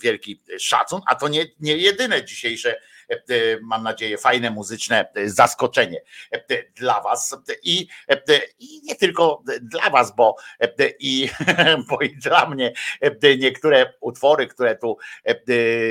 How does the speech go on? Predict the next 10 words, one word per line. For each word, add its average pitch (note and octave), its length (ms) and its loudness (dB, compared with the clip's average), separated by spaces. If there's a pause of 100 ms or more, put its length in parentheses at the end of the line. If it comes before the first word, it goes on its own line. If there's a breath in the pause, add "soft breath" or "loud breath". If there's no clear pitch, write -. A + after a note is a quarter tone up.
(500)
zmieszczę, C#3 840 0
to, B2 320 -2 (140)
e, A#2+ 40 -4 (520)
to A2+ 100 -6
właśnie G2 380 -10
są F#2+ 200 -12
takie. F#2+ 260 -10
E, - 40 -14 (840)
dzisiaj G#3+ 340 2
jest, F#3 240 0